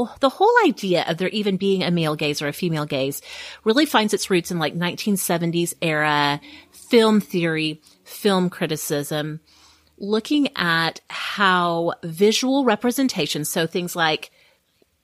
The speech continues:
like movies for sure, but T V shows, commercials, how we experience those on a visual level. So I found this article at the website The Conversation. It was written by Janice Lorick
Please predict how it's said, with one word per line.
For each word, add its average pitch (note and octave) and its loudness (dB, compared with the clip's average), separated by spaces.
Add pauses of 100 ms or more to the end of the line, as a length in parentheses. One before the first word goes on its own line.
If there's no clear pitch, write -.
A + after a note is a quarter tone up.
(220)
like G3 -2
movies G#3 4
for F3 2
sure, D#3 2
but E3 -2
T - -6
V A3+ 0
shows, F3+ 2
commercials, E3+ 0 (420)
how B3+ 2
we G3 0
experience E3+ -4
those D3+ -2
on D3 -4
a D3+ -4
visual D#3 -4
level. C#3+ -6 (880)
So G3+ 0
I F#3 2
found A3 4
this F4+ 2
article G3 4
at D3 2
the F3 -2
website E3 -2
The F3 -2
Conversation. F3 -2 (480)
It A3+ 6
was A3+ 4
written C#4 2
by F#4 4
Janice G3+ 2
Lorick D3 0